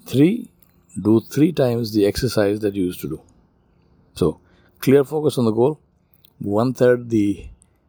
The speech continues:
uh, food, and three times the exercise. And believe me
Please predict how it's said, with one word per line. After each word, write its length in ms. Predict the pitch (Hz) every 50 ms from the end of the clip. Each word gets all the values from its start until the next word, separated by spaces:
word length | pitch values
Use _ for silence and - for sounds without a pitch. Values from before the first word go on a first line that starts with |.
| _ _ _ _ _ - -
uh, 180 | 92 95 95 90
food, 320 | - - 135 151 175 - - _ _ _ _ _ _ _ _
and 280 | - 95 98 98 - -
three 200 | - 123 123 120
times 500 | - 117 110 107 107 110 - - - - - -
the 120 | 110 104
exercise. 520 | 95 - - - 90 82 71 71 - - - _ _ _ _ _ _ _ - - -
And 160 | - 90 90
believe 200 | 107 120 131 120
me 240 | 120 127 139 -